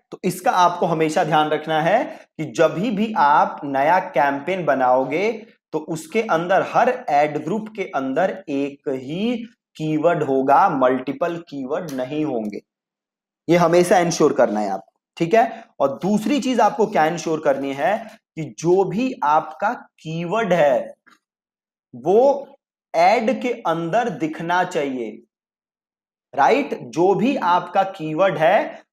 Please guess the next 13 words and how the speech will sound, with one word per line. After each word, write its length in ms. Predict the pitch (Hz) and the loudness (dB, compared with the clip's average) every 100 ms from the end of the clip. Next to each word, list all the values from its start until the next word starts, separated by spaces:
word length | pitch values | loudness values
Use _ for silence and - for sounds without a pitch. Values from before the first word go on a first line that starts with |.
| 143 | -4
वो 260 | 196 - 151 | -2 -2 2
ऐड 460 | 151 208 220 226 | 2 4 2 0
के 80 | 220 | 0
अंदर 440 | 156 151 160 208 | 0 0 0 0
दिखना 360 | 143 135 151 156 | -2 -4 0 2
चाहिए, 580 | 156 165 185 226 262 - _ _ _ | 2 -2 2 2 0 -6 _ _ _
प्लस 500 | 160 226 285 - - 131 | 2 2 2 -2 -14 -18
डिस्प्ले 640 | 117 165 165 - 214 226 | -4 -4 -4 -10 2 2
पाथ 560 | 233 - 160 190 196 - | 2 2 4 4 0 -8
के 80 | 185 | -6
अंदर 420 | 156 156 160 160 | -4 0 0 0
दिखना 380 | 147 151 143 131 | -4 0 2 2
चाहिए, 420 | 131 117 104 | 0 -6 -8